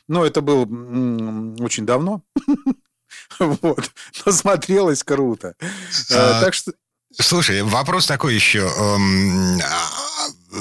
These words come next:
Speaker 2: а этот, эта картонка, она не загорится,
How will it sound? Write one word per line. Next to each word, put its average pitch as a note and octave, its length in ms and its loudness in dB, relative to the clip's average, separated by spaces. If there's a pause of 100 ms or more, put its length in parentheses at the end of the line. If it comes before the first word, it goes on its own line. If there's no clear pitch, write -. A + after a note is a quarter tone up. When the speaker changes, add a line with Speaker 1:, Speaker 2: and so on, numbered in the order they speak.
(180)
Speaker 2:
а - 200 2
этот, C#3+ 360 0
эта B2 400 0
картонка, D#3 460 0
она B2+ 240 0
не G#2+ 160 2
загорится, B2 600 0